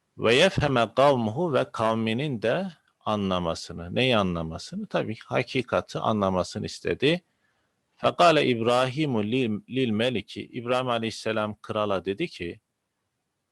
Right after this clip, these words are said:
"Fe innallaha ye'ti bişşemsi minel meşriki." Şüphesiz Allah güneşi doğudan getirir. "Fe'ti biha minel mağribi."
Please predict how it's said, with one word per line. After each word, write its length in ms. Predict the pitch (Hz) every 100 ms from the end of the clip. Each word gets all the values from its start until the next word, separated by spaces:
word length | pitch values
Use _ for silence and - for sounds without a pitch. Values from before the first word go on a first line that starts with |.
| _ -
"Fe 100 | -
innallaha 640 | 190 202 165 143 139 139 120
ye'ti 600 | 123 147 123 113 123 123
bişşemsi 600 | 117 - 143 104 - 117
minel 280 | 98 98
meşriki." 760 | 95 104 - - 85 90 104 147 _ _ _ _ _ _ _ _
Şüphesiz 460 | - - 135 120 120
Allah 420 | 107 92 101 107 _ _ _ _ _ _ _ _ _ -
güneşi 640 | 131 113 107 123 139 175 _ _ _ _ _ _ _ _ _ _ -
doğudan 420 | 131 139 151 151
getirir. 960 | 113 95 - - 80 156 170 - - _ _ _ _ _ _
"Fe'ti 640 | - 185 208 - 123 107
biha 360 | 139 123 117 123
minel 400 | 123 131 117 135
mağribi." 720 | 139 143 123 95 92 101